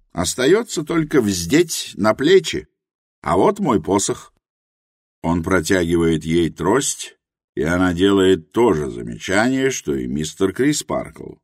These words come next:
что трость очень тяжёлая, и, возвращая её Невиллу, спрашивает, из какого она дерева. «Из железного дерева», поясняет Невилл.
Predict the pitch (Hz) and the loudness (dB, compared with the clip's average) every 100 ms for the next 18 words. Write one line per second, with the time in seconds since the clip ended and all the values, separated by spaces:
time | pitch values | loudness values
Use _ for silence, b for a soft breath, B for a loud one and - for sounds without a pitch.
0 | _ _ - - 73 - 78 80 - 82 | _ _ -18 -6 -6 -4 -2 -2 -2 -4
1 | 80 82 80 92 92 127 127 76 55 - | -2 -4 0 0 2 0 0 -2 -8 -18
2 | _ _ _ _ _ _ - 85 90 78 | _ _ _ _ _ _ -4 0 0 0
3 | 85 87 82 - 87 80 78 78 73 67 | -2 -4 -4 -4 -2 0 0 0 -2 -4
4 | 69 107 117 117 113 110 _ _ _ _ | -2 0 2 2 0 -4 _ _ _ _
5 | - - - 73 95 107 - 107 110 110 | -12 -12 -6 0 4 2 2 0 0 -2
6 | 90 73 78 65 71 71 76 78 85 90 | -4 -8 -8 -10 -6 -6 -4 -2 -2 0
7 | 101 101 76 50 - _ _ _ _ _ | 0 0 -2 -6 -20 _ _ _ _ _
8 | _ - 80 69 67 64 69 117 131 135 | _ -4 -2 -2 -8 -6 0 2 2 0
9 | 131 127 90 76 76 78 73 69 _ _ | 2 2 0 0 0 0 -2 -8 _ _
10 | 62 60 62 - 67 78 85 82 55 57 | -10 -8 -8 -8 -6 -4 -4 -6 -10 -12
11 | 55 52 58 | -12 -12 -16